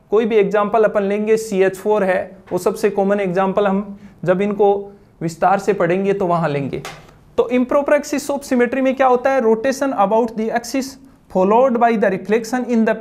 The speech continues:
plane perpendicular the axis। किसी भी एक्सिस के through हम सबसे पहले उसको रोटेट करेंगे और उसके परपेंडिकुलर हम क्या लेंगे?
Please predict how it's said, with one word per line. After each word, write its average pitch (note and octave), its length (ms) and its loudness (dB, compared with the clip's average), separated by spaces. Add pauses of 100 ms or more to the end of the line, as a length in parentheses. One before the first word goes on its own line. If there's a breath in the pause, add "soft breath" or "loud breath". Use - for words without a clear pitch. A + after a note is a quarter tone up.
(340)
plane A#3 360 2
perpendicular G#3 720 0 (240)
the D#3+ 140 -2
axis। D#3 300 -6 (600 soft breath)
किसी C#4 380 2
भी C#4+ 160 6 (560)
एक्सिस B3+ 340 0
के C4+ 140 2
through B3 260 2
हम B3+ 100 2
सबसे B3+ 320 2
पहले B3 220 4
उसको A#3+ 260 2
रोटेट F#3 420 2
करेंगे A#3+ 380 0 (360 loud breath)
और A#3+ 120 4
उसके C#4 240 2
परपेंडिकुलर C4 880 4
हम A#3 160 2
क्या A3 160 2
लेंगे? A#3 380 -2